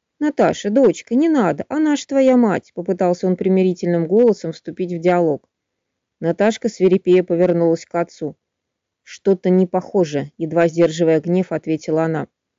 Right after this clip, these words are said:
«Может, я всё-таки подкидыш? Ну как у двоих таких замечательных людей могла родиться такая я?»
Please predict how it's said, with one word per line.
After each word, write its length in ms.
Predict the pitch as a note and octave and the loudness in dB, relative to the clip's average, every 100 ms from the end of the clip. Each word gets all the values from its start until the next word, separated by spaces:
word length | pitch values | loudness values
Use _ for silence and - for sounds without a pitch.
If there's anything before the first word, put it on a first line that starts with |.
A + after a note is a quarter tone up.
| _ _ - | _ _ -2
«Может, 320 | G3 F#3 F#3+ | 0 0 0
я 120 | F#3 | 0
всё-таки 360 | - F3+ E3+ - | 0 -2 -4 -6
подкидыш? 640 | D#3+ D#3+ - G3 E3 - _ _ _ _ _ | -4 -4 -4 -4 -4 -10 _ _ _ _ _
Ну 200 | G#3 A3+ | 0 2
как 320 | G#3+ A#3+ F#3+ F3+ | 2 -2 -2 -2
у 60 | |
двоих 380 | E3+ F#3 F3 - | 0 2 2 0
таких 340 | F3+ F3 E3 | -4 -4 -6
замечательных 960 | D3 E3+ A3 G3 - D#3 D3+ D3 C#3 - | -4 2 2 2 0 -2 -2 -8 -10 -6
людей 420 | D3+ D#3+ C4 A#3 - | -8 -2 -2 -2 -4
могла 340 | D#3+ D#3+ E3 | -4 0 2
родиться 540 | D#3+ D#3+ A3 - D#3+ - | 2 0 -2 -2 -10 -8
такая 460 | E3+ E3+ F#3+ F#3 E3+ | -8 -2 2 4 4
я?» 340 | E3+ F#3+ C3 | 4 2 0